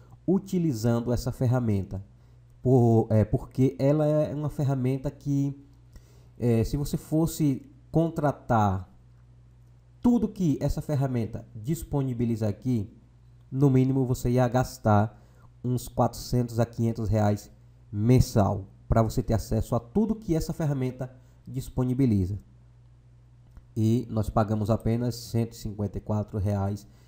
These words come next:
mensal para ter acesso a tudo isso. No próximo vídeo eu vou te ensinar como você criar a sua primeira máquina. Aqui são algumas máquinas que eu já tenho criado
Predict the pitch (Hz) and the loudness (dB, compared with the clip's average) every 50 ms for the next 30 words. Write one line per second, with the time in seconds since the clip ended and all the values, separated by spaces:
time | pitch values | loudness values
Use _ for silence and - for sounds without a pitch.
0 | - - - 104 117 127 123 120 - - 107 107 104 - 107 107 107 101 - 110 | -20 -12 -6 -2 -2 -2 -2 -2 -4 -4 -4 -4 -4 -4 -4 -4 -4 -4 -4 -6
1 | 104 - - 104 - - - 107 104 - - - _ - 175 185 170 180 156 117 | -8 -6 -4 -6 -6 -4 -4 -6 -6 -6 -14 -20 _ -4 -4 -2 4 4 6 6
2 | 101 - - - - - - - - 104 107 101 - 135 147 147 - 170 160 143 | 6 4 0 -10 -20 -20 -20 -16 -10 -8 -8 -6 -4 -2 -4 -4 -4 -4 -6 -6
3 | 123 117 127 135 135 143 156 151 - - - - - - - - 110 107 131 139 | -4 -2 -2 -2 -2 -4 -6 -10 -12 -20 -20 -20 -20 -20 -16 -12 -8 -6 -6 -6
4 | - 151 143 - - 135 123 117 117 120 123 117 - - 120 120 120 113 104 - | -4 -6 -8 -6 -6 -8 -4 -2 -2 -2 -4 -6 -8 -8 -8 -8 -6 -8 -8 -10
5 | 113 - - 113 110 110 113 104 - - 127 - - 123 123 123 120 120 107 101 | -10 -10 -6 -4 -4 -2 -4 -4 -6 -8 -10 -8 -6 -4 -2 0 0 0 0 0
6 | 101 104 107 - - 120 120 120 120 - - - - - - - - - - 104 | 0 0 0 -2 -4 -8 -8 -8 -10 -16 -20 -20 -20 -20 -20 -20 -20 -14 -8 -8
7 | 107 - - - - 120 113 110 101 110 123 120 98 98 107 110 110 110 110 110 | -8 -8 -6 -4 -2 0 0 0 -2 -2 -4 -4 -2 -2 0 0 0 0 -2 -4
8 | 110 98 - - - 107 107 101 90 110 104 - - 123 135 139 131 - - 123 | -10 -10 -10 -10 -8 -4 -4 -2 -2 -2 -4 -2 -2 -2 -2 -2 -4 -6 -8 -4
9 | 107 104 101 104 107 113 117 135 131 | -2 0 0 0 0 -2 -4 -8 -12